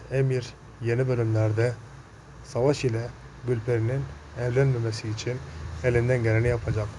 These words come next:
Fakat Beyhan bir an önce Savaş ile Gülperi'nin evlenmesi için harekete geçecek. Çünkü Beyhan'ın tek amacı Emir'den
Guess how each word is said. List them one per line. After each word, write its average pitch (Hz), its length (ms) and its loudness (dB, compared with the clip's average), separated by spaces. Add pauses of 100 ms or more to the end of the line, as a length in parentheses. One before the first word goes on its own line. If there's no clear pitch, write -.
(220)
Fakat 147 320 6 (600)
Beyhan 120 380 6 (440)
bir 123 120 4
an - 140 8
önce 135 280 6 (540)
Savaş 131 300 2
ile 113 140 0
Gülperi'nin 117 420 -2
evlenmesi 117 560 0
için 120 300 0 (400)
harekete 120 420 4
geçecek. 110 380 -2 (300)
Çünkü 139 300 2
Beyhan'ın - 440 6
tek - 160 6
amacı - 400 4 (760)
Emir'den 120 500 4